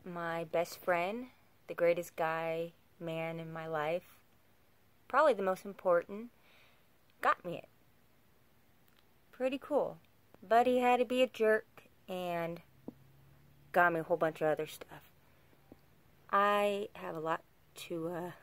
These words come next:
read. But there you go. I am in, like, a nerd heaven. I don't know what I'm going to do with all this.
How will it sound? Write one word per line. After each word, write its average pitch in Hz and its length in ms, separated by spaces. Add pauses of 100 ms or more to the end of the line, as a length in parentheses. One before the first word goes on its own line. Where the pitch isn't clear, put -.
(120)
read. 160 640 (2000)
But - 100 (120)
there 170 180
you 160 180
go. 233 300 (1900)
I 202 120
am 202 180
in, 202 120
like, 202 200
a - 20
nerd 190 400
heaven. 202 540 (2500)
I 160 160
don't 165 160
know 165 140
what 160 200
I'm 160 120
going 156 260
to 160 100
do 185 220
with 208 140
all 156 180
this. - 640